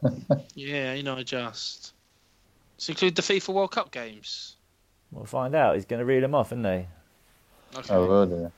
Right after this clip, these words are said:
Speaker 3: Should we try and work backwards?
Speaker 2: Oh, it's a bit of a challenge. Let's just go. Let's just name 'em. <laughs>
Speaker 3: Well, Paul Scholes is definitely on one, 'cause that's always in C E X.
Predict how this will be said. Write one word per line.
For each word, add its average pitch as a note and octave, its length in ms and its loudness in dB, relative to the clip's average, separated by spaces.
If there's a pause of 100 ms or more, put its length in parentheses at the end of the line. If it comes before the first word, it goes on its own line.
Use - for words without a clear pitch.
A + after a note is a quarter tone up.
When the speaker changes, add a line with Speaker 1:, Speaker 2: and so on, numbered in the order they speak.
(140)
Speaker 3:
Should D#3+ 100 4
we F3+ 80 8
try F#3 220 4
and F3 100 4
work F3 320 8
backwards? F#2+ 840 2 (1160)
Speaker 2:
Oh, E3 80 -6
it's C3+ 100 -10
a - 40 -14
bit D3+ 100 -2
of A2 40 -12
a G#2 40 -10
challenge. A#2+ 480 -4
Let's E3 120 0
just F3 160 -2
go. F3+ 140 2 (100)
Let's D#3 140 -8
just F3+ 180 -4
name F3+ 280 0
'em. A#2 260 -10
<laughs> - 340 -6 (800)
Speaker 3:
Well, D#3+ 140 6
Paul A3 240 10
Scholes E3+ 440 6
is A2+ 100 0
definitely B2 400 2
on G2 180 -2
one, G2+ 240 2
'cause F#2+ 100 -10
that's A2+ 220 -2
always A#2 260 2
in G2+ 220 -2
C G#2+ 320 -2
E A#2+ 40 0
X. - 200 -2